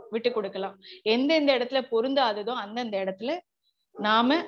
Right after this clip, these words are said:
கேர்ஃபுல்லா இருக்கணும். அதாவது அயரா விழிப்புணர்வோட இருக்கணும். மகரிஷி நமக்கு பயிற்சி கொடுத்திருக்காங்க. எந்த, எந்த புலன் அனுபவம் பெறும் பொழுதும், அஹ், நினைவை ஆகினையிலும் துரியத்திலும், அதாவது உச்சியிலும், நெற்றியிலும் உச்சியிலும் ஞாபகமாய் இரு அப்படின்னு சொல்லுவாங்க அடிக்கடி.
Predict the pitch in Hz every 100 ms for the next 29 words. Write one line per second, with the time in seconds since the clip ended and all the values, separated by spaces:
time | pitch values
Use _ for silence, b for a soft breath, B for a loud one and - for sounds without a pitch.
0 | - - 302 349 - 294 262 202 196 180
1 | 220 226 247 302 311 - 220 294 302 311
2 | 247 247 262 254 247 214 214 220 196 -
3 | 180 185 196 247 247 302 285 233 226 294
4 | 320 B B B 294 B _ 240 294 311
5 | 302 226 208 185 180 180 196 190 220 277
6 | 240 220 254 277 277 254 285 285 262 254
7 | 277 269 285 285 247 269 262 254 254 254
8 | 349 349 - B B B B 226 226 220
9 | 214 202 220 240 277 294 285 339 415 -
10 | _ _ _ - 220 240 254 254 240 233
11 | 311 294 254 269 254 240 214 196 214 208
12 | 254 247 247 - 277 254 277 240 254 254
13 | 294 269 254 311 269 233 277 247 254 311
14 | 247 233 233 269 262 254 262 254 226 233
15 | 190 196 208 226 196 190 185 180 185 185
16 | 196 -